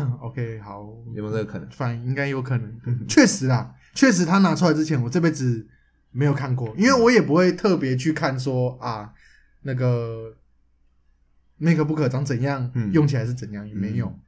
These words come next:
Speaker 1: 我第一次接触到的时候是电脑课，
Speaker 2: 嗯。
Speaker 1: 我们电脑课老师就装逼，
Speaker 2: 哦。
Speaker 1: 他就自己用那个像我们刚刚讲的那种，就只有一个萤幕的那个苹果电脑。
Speaker 2: 哦。
Speaker 1: 对，对，对。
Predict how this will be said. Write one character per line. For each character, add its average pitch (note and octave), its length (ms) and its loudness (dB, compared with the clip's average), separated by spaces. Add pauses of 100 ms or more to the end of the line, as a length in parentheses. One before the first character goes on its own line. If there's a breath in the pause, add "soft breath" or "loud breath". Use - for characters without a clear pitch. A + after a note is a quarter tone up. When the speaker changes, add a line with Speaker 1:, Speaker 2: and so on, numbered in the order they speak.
(180)
Speaker 1:
我 D3 120 -2
第 C4 100 6
一 D4 40 6
次 D4 120 6
接 A#3 160 6
触 A#3+ 140 0
到 G#3+ 140 4
的 D3 60 0
时 D3+ 60 2
候 D#3 60 2
是 D#3 80 -12
电 F3 180 0
脑 G#2 140 -6
课， A#2 300 -6 (120)
Speaker 2:
嗯。 F2+ 200 -6 (120)
Speaker 1:
我 B2+ 80 -4
们 D#3+ 100 2
电 G3 160 6
脑 D3+ 60 0
课 E3+ 140 4
老 A#2+ 120 2
师 - 140 -6
就 D#3 120 -2
装 A#2+ 240 -2
逼， B2 220 -10 (340)
Speaker 2:
哦。 - 140 -18
Speaker 1:
他 G3 80 4
就 G3+ 80 4
自 G#3 120 0
己 D3 140 2
用 E3 160 0
那 D#3+ 100 -2
个 A#2+ 160 -2
像 D3+ 180 -6
我 C3+ 60 -4
们 B2 100 -4
刚 C#3+ 160 -4
刚 C#3+ 160 -8
讲 A2 220 -8
的 A2 80 -12
那 B2 120 -6
种， A#2 160 -8
就 A#2+ 100 -10
只 B2 140 -10
有 B2 60 -2
一 A#2+ 60 -2
个 A#2+ 100 -8
萤 A#2+ 180 -4
幕 C#3 160 -2
的 A#2 120 -4
那 A#2+ 100 -4
个 A#2+ 80 -8
苹 A#2+ 160 -8
果 A2+ 100 -6
电 G#2+ 200 -10
脑。 F#2+ 80 -14
Speaker 2:
哦。 C#2+ 400 -12
Speaker 1:
对， B2+ 100 2
对， A#2 120 0
对。 A2+ 260 -10